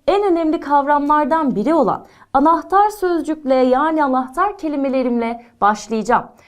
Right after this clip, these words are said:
Anahtar sözcük benim metnimin gerçekten de kapısını açan, içeriye girmeme sebep olacak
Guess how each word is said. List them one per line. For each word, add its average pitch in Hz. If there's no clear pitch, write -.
Anahtar 285
sözcük 262
benim 349
metnimin 254
gerçekten 302
de 226
kapısını 285
açan, 220
içeriye 285
girmeme 240
sebep 339
olacak 185